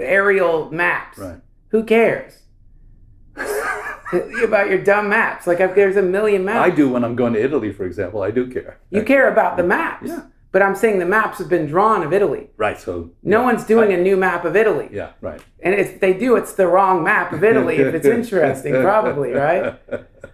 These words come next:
Speaker 1: So it's, it's like, who, so, so the thing is, is like,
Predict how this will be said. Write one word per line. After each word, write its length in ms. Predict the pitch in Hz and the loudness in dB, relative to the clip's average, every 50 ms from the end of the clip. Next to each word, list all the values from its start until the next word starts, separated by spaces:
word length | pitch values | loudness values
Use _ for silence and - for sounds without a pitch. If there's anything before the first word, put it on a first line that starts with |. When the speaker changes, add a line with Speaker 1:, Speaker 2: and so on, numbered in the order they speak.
| - - - - _ - - - | -20 -20 -20 -20 _ -20 -20 -20
Speaker 1:
So 300 | - - - 196 202 202 | -8 -2 2 4 4 4
it's, 180 | 202 196 196 202 | 4 2 0 0
it's 260 | 214 - 190 185 - | 2 2 2 2 2
like, 160 | 214 202 185 190 | 0 0 0 0
who, 380 | 196 254 269 262 - - - - | -2 -2 -2 -4 -6 -14 -18 -8
so, 460 | - - 220 208 196 - - - - | -2 2 2 2 2 2 -2 -6 -10
so 200 | - - 214 214 | -8 -2 -2 -2
the 100 | 214 214 | -2 -2
thing 220 | 208 - 254 254 277 | -4 -2 -2 0 0
is, 160 | 285 247 202 | 0 -2 -4
is 160 | 185 175 185 | -4 -2 0
like, 400 | 185 185 180 175 175 - - | 2 2 2 2 -2 -8 -18